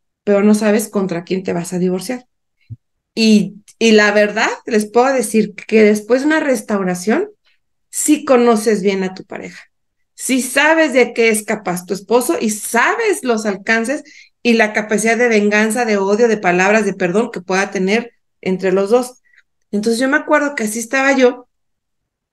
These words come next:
y por azares entré a una página de hoy una amiga que se llama, eh,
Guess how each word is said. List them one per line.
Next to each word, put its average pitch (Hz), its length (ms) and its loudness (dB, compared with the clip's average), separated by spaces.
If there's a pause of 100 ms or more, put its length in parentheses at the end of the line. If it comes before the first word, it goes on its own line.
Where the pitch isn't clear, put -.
y 220 140 0
por 240 140 4
azares 277 460 0
entré 247 220 2
a 269 60 0
una 277 100 -2
página 269 320 0
de 208 140 0
hoy 208 260 4
una 262 140 0
amiga 240 400 -2 (560)
que 208 220 2
se 202 140 0
llama, 208 520 2
eh, 170 800 0